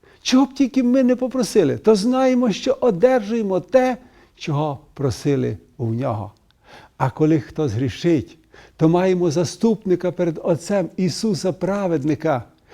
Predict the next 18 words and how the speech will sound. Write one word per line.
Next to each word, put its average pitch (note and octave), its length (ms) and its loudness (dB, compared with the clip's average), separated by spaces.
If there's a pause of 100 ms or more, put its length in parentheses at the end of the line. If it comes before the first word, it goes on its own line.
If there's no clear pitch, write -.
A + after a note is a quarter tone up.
(240)
Він G#3+ 320 6
примирення A3 880 4
за G3 160 0
наші G#3 380 0
гріхи, G3 600 2 (240)
і A#3 140 6
не A#3 120 6
тільки A#3 360 0
за A3 200 2
наші, E3+ 580 0 (260)
а F#3+ 120 -2
й G3 80 4
за F#3+ 160 2
гріхи F#3+ 560 0 (180)
усього D3 460 -2
світу. B2 640 -2 (680)
Якщо D3 400 4
ж - 160 -6